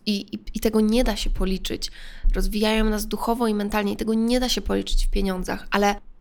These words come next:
my jako mentorzy musimy również podejść praktycznie do naszych cen. Praktycznie podejść do naszych cen i zobaczyć, że przecież ja chcę tej osobie pomóc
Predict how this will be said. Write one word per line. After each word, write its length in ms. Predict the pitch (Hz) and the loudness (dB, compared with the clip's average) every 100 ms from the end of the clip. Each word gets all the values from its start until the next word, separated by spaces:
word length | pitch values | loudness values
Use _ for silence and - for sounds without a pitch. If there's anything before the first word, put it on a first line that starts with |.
| - | -2
my 320 | 202 214 247 | 2 4 2
jako 240 | 233 226 | 0 -2
mentorzy 500 | 208 208 214 214 214 - | -2 0 -2 -2 -2 -2
musimy 360 | 202 196 220 226 | -4 -2 0 0
również 480 | 208 214 214 - _ _ _ _ | 0 -2 -4 -10 _ _ _ _
podejść 560 | - 220 220 220 214 - | 0 0 2 0 -2 -6
praktycznie 760 | - - 208 - 294 - 247 208 | -4 -2 -2 -4 -6 0 0 0
do 120 | 185 | -2
naszych 360 | 185 - - | -4 -4 -8
cen. 360 | - - - 226 - - - - - - _ _ - | -4 -2 -2 -4 -12 -20 -20 -20 -20 -20 _ _ -2
Praktycznie 520 | 220 220 - - 262 | -2 0 -4 0 -2
podejść 260 | 233 214 214 | 2 0 0
do 80 | 202 | -2
naszych 260 | 196 208 | -2 -6
cen 180 | - 196 | -4 -4
i 60 | 196 | -2
zobaczyć, 520 | 202 202 202 202 - - _ - | -2 -2 0 -4 -4 -12 _ -2
że 160 | 220 | 0
przecież 640 | 220 233 - 233 - - - | 0 -2 0 0 0 -4 -4
ja 220 | 214 214 | 0 0
chcę 180 | 220 226 | 0 -4
tej 200 | 220 208 | -2 -2
osobie 320 | - 220 196 | -2 -2 -2
pomóc 600 | 196 262 269 202 220 - | 0 2 4 2 0 -6